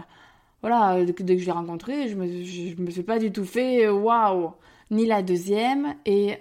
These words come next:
euh, c'est que à la troisième, il s'était passé trois mois entre chaque rendez-vous, hein.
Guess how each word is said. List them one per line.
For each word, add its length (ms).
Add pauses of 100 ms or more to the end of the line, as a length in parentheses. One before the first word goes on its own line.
euh, 460
c'est 180
que 140
à 100
la 140
troisième, 500
il 80
s'était 220
passé 300
trois 260
mois 260
entre 380
chaque 280
rendez-vous, 560
hein. 200